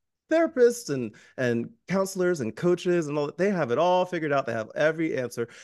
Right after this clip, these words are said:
But one of the things that I really appreciate about, you know, the, the, the therapists and counselors and coaches and, and people such as yourself that I, that I've spoken with, the, the human side of it, that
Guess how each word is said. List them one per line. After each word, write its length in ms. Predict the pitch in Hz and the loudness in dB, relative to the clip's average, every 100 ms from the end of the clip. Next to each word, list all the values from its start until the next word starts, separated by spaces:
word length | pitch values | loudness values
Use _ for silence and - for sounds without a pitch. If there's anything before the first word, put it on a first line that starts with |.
| - - | -20 -4
But 120 | 120 | -2
one 220 | 117 165 214 | 0 0 0
of 80 | |
the 40 | 185 | 0
things 200 | 180 156 | -2 0
that 100 | 127 | -2
I 60 | 113 | -4
really 420 | 107 110 120 139 | -4 -2 0 0
appreciate 580 | 139 - 123 - 131 131 _ | -2 -2 -4 0 0 0 _
about, 420 | 117 101 113 - - - | -4 0 0 -2 -8 -6
you 120 | 104 | -2
know, 180 | 104 107 | -2 -4
the, 300 | 107 110 - | -4 -6 -6
the, 340 | 110 107 107 - | -6 -6 -8 -10
the 100 | 104 | -6
therapists 600 | - 113 113 110 110 - | 0 0 0 -2 -2 -4
and 180 | 98 101 - - _ | -10 -12 -20 -20 _
counselors 440 | - 127 113 110 107 | -6 -4 -2 -2 -2
and 100 | 98 | -6
coaches 520 | - 113 110 110 98 | -2 -2 0 -4 -4
and, 220 | 101 107 - | -8 -10 -10
and 100 | 107 | -10
people 300 | 123 - 113 | -6 -2 -2
such 220 | - - | -2 -4
as 120 | 101 | -6
yourself 360 | - - 156 - | -8 0 0 0
that 100 | 123 | -2
I, 120 | 113 | -2
that 160 | 117 110 | -2 -4
I've 180 | 107 | -4
spoken 320 | - 180 190 110 | -4 -4 -2 -4
with, 160 | 107 - - _ _ _ _ _ - | -6 -10 -20 _ _ _ _ _ -2
the, 240 | 120 120 | -2 -2
the 120 | 127 | -4
human 800 | 117 - - 185 202 120 110 107 - | -6 -6 -4 0 2 0 0 -8 -10
side 320 | - 127 120 | -4 -2 0
of 140 | 113 110 | -4 -6
it, 240 | 113 - | -8 -2
that 300 | 123 113 - | 0 2 0